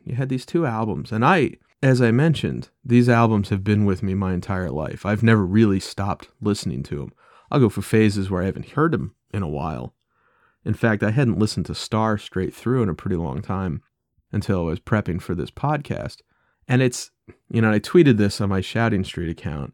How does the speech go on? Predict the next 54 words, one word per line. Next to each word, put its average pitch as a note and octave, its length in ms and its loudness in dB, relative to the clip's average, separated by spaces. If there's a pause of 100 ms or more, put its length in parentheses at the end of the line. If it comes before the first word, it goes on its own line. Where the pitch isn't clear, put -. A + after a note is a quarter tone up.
and G#2+ 160 -2
I F#2+ 80 0
think F3+ 360 -2
we A2+ 180 2
need A2 260 0
to A2+ 60 2
come G#2+ 260 -4
up G#2 140 -4
with E2+ 140 -6
a F2 160 -6
word F2 420 -4 (720)
for - 180 -4
when G2 200 0
an F2 100 -4
album B2 400 4
you G#2 60 4
know A#2 240 4
and G#2 140 2
love, F#2+ 400 -2 (420)
but G#2 120 -2
haven't A#2+ 220 4
listened A2+ 260 0
to C3+ 140 0
in B2 60 2
a A#2+ 60 0
while, B2 260 0
and G#2+ 100 0
you - 60 -2
put A#2 180 -2
it G#2 100 0
on, A2+ 380 -2 (380)
and G#2 140 0
it F#2 80 -2
just G2+ 260 -2
blows G2+ 400 2
you F#2 160 2
away F2+ 300 -2
all F2 200 -4
over E2 260 -6
again. C2 380 -10 (360)
That's A#2+ 180 2
what A2 120 0
happened A2 360 0
when F#2+ 100 -2
I F2+ 80 -4
put - 200 -6
Star A2+ 400 -2
on F2+ 200 -4
and F#2 140 -6
listened G#2 280 -6
to - 160 -6
it C#2+ 60 -8
again B1 280 -10
recently. G1+ 580 -10